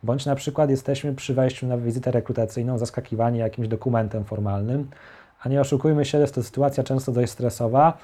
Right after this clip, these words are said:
i wydaje nam się, "A pewnie kolejna klauzula rodo, dobra, podpisuję", nie? A potem, e, okazuje się, że za miesiąc znajdujemy swoją twórczość w sieci, odzywamy się do pracodawcy, a pracodawca nam przesyła skan, "No zobacz, udzieliłeś mi licencji".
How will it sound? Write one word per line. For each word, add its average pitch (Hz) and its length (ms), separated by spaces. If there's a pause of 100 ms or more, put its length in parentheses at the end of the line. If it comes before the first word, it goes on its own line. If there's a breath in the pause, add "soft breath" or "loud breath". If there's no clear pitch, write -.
(300 loud breath)
i 135 60
wydaje 127 360
nam 127 140
się, 180 160
"A 175 60
pewnie 151 260
kolejna 139 360
klauzula 123 420
rodo, 127 240
dobra, 113 260
podpisuję", 104 560
nie? 135 200 (600 loud breath)
A 127 80
potem, 151 460
e, 143 200
okazuje 135 380
się, 127 120
że 120 60
za 120 80
miesiąc 127 300
znajdujemy 117 400
swoją 110 260
twórczość 107 400
w - 60
sieci, 135 420 (300 loud breath)
odzywamy 123 400
się 120 100
do 117 80
pracodawcy, 123 640
a 151 40
pracodawca 135 500
nam 120 100
przesyła 123 400
skan, 185 300
"No 185 100
zobacz, 107 480
udzieliłeś 143 380
mi 127 120
licencji". 113 520